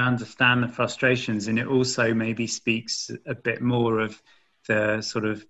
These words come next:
issues that there still are at the club. And there was, Garcia came out this week complaining about the fact that,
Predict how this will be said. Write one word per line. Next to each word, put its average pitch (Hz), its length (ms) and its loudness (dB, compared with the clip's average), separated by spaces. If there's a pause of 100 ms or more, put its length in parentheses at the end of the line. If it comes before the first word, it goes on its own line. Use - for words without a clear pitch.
(280)
issues 120 500 2
that 117 100 -10
there 113 140 -4
still 113 400 -2
are 110 280 2
at 104 100 -6
the 110 80 -6
club. 117 440 -2
And 104 300 -8
there 110 120 -2
was, 107 340 -6 (840)
Garcia 120 640 0
came 110 320 -4
out 107 220 -6
this - 220 -10
week 117 320 0
complaining 110 640 -2
about 104 400 -4
the 107 60 -12
fact 107 360 -8
that, 107 220 -6